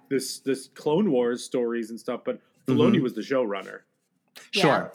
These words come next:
Speaker 2: But I think, I think there's an aspect of she's still, and I don't know, I don't know the, the ins and outs of the third movie,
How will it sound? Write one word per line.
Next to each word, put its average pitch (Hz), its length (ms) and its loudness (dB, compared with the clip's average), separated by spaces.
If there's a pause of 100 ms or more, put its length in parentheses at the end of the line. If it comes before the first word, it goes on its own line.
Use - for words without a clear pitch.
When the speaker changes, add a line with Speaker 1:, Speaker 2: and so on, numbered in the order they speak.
(160)
Speaker 2:
But 185 80 6
I 165 80 4
think, 190 380 4
I 156 80 4
think 165 180 2
there's 147 160 4
an 143 80 4
aspect 131 380 2
of 110 240 0
she's - 340 0
still, 131 540 2 (400)
and 135 100 2
I 151 120 4
don't 170 180 4
know, 156 580 4
I 139 120 4
don't 160 220 2
know 143 220 4
the, 127 160 2
the 110 360 2
ins 123 180 2
and 113 100 4
outs 107 180 0
of 107 180 2
the - 60 -6
third 95 240 0
movie, 80 320 -2